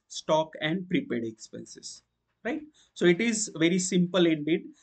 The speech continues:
Liquid assets is equal to current assets minus stock and prepaid expenses. So in current question, we have already calculated the amount of current assets in previous slides, that is five lakh twenty thousand.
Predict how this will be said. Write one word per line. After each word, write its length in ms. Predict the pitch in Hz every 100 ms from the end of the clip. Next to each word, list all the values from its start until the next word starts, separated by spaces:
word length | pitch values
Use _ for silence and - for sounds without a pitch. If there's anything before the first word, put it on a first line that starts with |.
| _ -
Liquid 340 | 151 151 180
assets 480 | 175 151 180 208 -
is 160 | 160 147
equal 260 | 147 156 151
to 180 | 180 202
current 300 | 175 175 180 -
assets 400 | 147 160 160 -
minus 420 | 143 135 147 180
stock 420 | - - 156 165 - _
and 320 | 151 156 180 -
prepaid 400 | 143 - 143 -
expenses. 680 | 131 - - 117 - - - _ - _
So 120 | 180
in 300 | 190 202 185
current 360 | 202 202 202
question, 520 | 185 185 - 202 202 - -
we 180 | 175 175
have 120 | 170
already 600 | 175 180 151 160 180 190
calculated 720 | 185 165 156 160 160 156 160 156
the 160 | 170 -
amount 340 | 135 143 143 -
of 140 | - _
current 320 | 147 143 175 -
assets 460 | - - 113 - - _ _ _
in 160 | 165 170
previous 300 | 147 139 131
slides, 320 | - 120 110
that 160 | 143 139
is 240 | 196 214 -
five 200 | 143 143
lakh 160 | 165 185
twenty 320 | - 147 135 127
thousand. 380 | 120 113 110